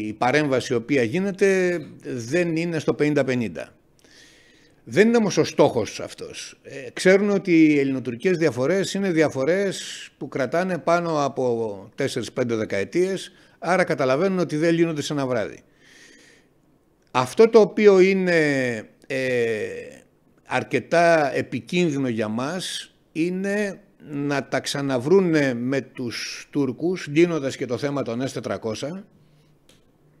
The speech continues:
και να ξαναμπούνε, να ξαναμπεί η Τουρκία στα εξοπλιστικά προγράμματα τα οποία τις έχει απαγορεύσει, τους έχουν απαγορεύσει οι Ηνωμένες Πολιτείες. Εκεί θα ήταν ένα, ε, δύσκολο εγχείρημα για μας,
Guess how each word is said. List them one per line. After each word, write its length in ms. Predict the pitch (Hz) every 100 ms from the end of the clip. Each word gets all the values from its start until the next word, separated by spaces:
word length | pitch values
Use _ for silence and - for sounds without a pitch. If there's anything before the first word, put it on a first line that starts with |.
| _ _ _ _ _ _ _
και 120 | 151
να 100 | 151
ξαναμπούνε, 1040 | 143 151 143 175 214 196 185 165 151 139
να 100 | 127
ξαναμπεί 420 | 127 143 139 151 196
η 80 |
Τουρκία 580 | 180 139 117 175 190 190
στα 280 | - 160 151
εξοπλιστικά 600 | 139 151 135 123 - 185
προγράμματα 600 | 160 135 165 180 170 180
τα 120 | 160
οποία 420 | 143 165 175 170 156
τις 140 | -
έχει 140 | 160
απαγορεύσει, 880 | 156 151 135 156 139 - 156 143 135 131 127 120 110
τους 120 | -
έχουν 180 | 131 131
απαγορεύσει 320 | 120 120 131
οι 40 | 123
Ηνωμένες 240 | 120 123
Πολιτείες. 520 | 113 110 92 73 - _ _ _ - - _ _ -
Εκεί 280 | 156 - 220
θα 140 | 196
ήταν 280 | 196 190 190
ένα, 500 | 190 185 175 170 156 143 -
ε, 400 | 165 127 123 120
δύσκολο 680 | 110 135 160 - 127 120 107
εγχείρημα 500 | 107 - 127 120 107
για 180 | 98 90
μας, 540 | 101 151 180 - -